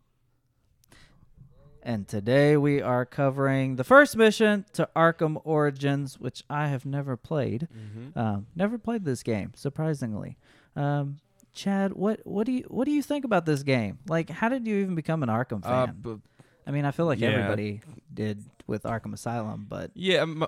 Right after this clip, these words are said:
Speaker 2: what, one of my older brothers, he had the Arkham Asylum, and I was like, "All right,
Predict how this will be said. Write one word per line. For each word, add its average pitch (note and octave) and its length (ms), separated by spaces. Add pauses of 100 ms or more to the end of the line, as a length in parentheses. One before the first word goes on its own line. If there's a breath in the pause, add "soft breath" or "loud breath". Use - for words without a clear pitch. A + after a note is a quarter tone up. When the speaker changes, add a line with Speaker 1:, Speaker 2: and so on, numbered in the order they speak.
Speaker 2:
what, D#3+ 420
one F#3 160
of G3+ 60
my F#3+ 120
older D3 200
brothers, A#2+ 340
he B2+ 80
had G#2+ 140
the G#2 120 (140)
Arkham A2+ 300
Asylum, G2+ 680 (100)
and G2 160
I G2 100
was G2 140
like, G2+ 180
"All G#2 80
right, G#2+ 240